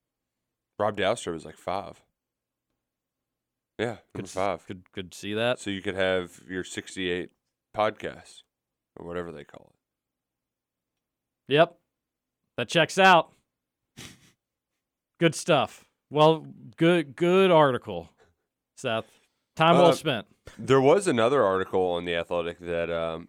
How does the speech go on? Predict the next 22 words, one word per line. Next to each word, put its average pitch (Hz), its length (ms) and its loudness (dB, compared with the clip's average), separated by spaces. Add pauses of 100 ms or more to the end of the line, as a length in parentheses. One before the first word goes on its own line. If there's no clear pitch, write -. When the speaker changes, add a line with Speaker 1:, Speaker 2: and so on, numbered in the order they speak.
Speaker 1:
included 92 560 -8
the 92 160 -8
many, 104 380 -2
many 110 280 -2
potential 101 500 -8
possibilities 90 1080 -6 (480)
and, 92 340 -8
uh, 92 300 -2
of 95 160 -8
coaching 165 300 -4
candidates, 85 600 -6
and 98 320 -4 (260)
Mark 123 320 0
Stoops - 440 -6
and, 139 400 -4
uh, 131 220 -4
John 127 260 -6
Summerall 131 380 -10
made 76 180 -14
it. 71 100 -20 (1120)
Speaker 2:
For 117 360 -4
who? 110 300 -6